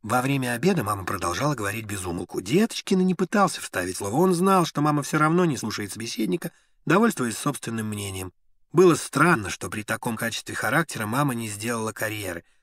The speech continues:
Всю свою жизнь она работала плановиком в Министерстве нелёгкой промышленности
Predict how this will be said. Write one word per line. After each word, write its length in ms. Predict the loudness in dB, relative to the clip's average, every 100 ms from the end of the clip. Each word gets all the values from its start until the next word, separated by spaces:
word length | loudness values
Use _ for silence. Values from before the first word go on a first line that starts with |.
| _ _
Всю 380 | -10 4 6
свою 380 | 6 4 4 4
жизнь 400 | 4 2 2 2
она 220 | -2 -2
работала 400 | 0 0 -2 -4
плановиком 560 | -4 -4 -4 -4 -4 -4
в 40 |
Министерстве 580 | -6 -8 -6 -6 -6 -8
нелёгкой 420 | -6 -4 -4 -6
промышленности 600 | -2 2 2 2 0 0